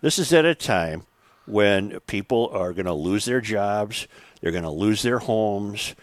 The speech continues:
uh, the kids aren't in school, uh, all of these dastardly things brought about by the,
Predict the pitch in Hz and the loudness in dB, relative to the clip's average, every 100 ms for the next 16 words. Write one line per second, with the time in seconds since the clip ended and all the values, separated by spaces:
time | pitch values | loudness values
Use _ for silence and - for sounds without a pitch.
0 | - - _ _ - 65 69 - 123 117 | -20 -20 _ _ -10 -10 -10 -2 2 2
1 | 120 113 131 - - 113 104 98 95 101 | 2 2 0 -4 -2 0 2 2 0 -2
2 | - _ - _ - 101 90 80 - 113 | -10 _ -20 _ -14 -8 -4 -4 0 6
3 | 151 190 180 139 104 107 123 151 139 - | 6 6 2 -2 -2 2 2 2 -2 -4
4 | 123 - 123 101 80 101 98 87 101 98 | -4 0 -2 -2 0 2 2 4 2 2
5 | - 87 82 87 | 0 -2 0 -4